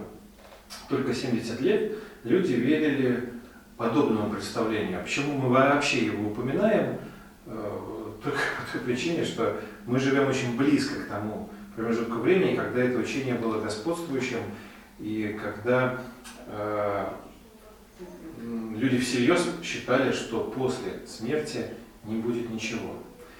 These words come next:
Почему я говорю об этом в прошедшем времени, казалось бы, да, не так давно это все было? Дело в том, что наука шагнула вперед,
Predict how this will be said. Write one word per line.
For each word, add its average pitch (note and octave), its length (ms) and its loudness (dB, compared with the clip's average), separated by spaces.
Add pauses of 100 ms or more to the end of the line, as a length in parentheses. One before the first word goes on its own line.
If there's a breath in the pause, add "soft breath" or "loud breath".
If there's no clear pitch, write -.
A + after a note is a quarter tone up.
(160 loud breath)
Почему A#3 320 6
я - 160 12
говорю E3 260 10
об A#2 100 10
этом - 220 6
в - 60 -2
прошедшем - 500 -2
времени, - 420 -2
казалось - 340 -8
бы, - 140 -10
да, B2 140 -2
не - 160 -6
так - 180 -8
давно F#2+ 280 -6
это - 240 -12
все - 120 -14
было? - 240 -14 (680 loud breath)
Дело A3+ 240 10
в - 80 6
том, G#3+ 100 6
что F3 160 4
наука F3+ 280 10
шагнула A2 420 2
вперед, A3+ 400 4